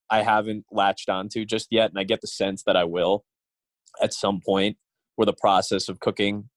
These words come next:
will be much more joyous to me rather than the eating <laughs> part of it. So I look forward to that, uh, whenever that happens. But I think I'd be the,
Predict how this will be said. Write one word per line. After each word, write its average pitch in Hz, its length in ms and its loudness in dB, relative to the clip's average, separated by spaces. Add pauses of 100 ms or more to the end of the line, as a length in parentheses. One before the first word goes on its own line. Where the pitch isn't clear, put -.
(180)
will 101 180 2
be 95 140 2
much 95 280 0
more 95 160 0
joyous 92 440 0
to 101 80 -6
me 98 180 0
rather 92 220 4
than 92 160 -8
the 90 80 -8 (100)
eating 95 200 -4
<laughs> - 60 -14
part 113 240 0
of 120 140 -2
it. 120 140 -2 (640)
So 104 160 2
I 98 80 6
look 98 180 0
forward 98 300 2
to 104 100 -2
that, 104 220 2 (180)
uh, 95 360 0
whenever 95 400 -6
that 92 220 -2
happens. 104 380 -8
But 92 280 -6 (1000)
I 113 120 -2
think 151 280 -2
I'd 123 140 2
be 113 80 0
the, 95 120 -4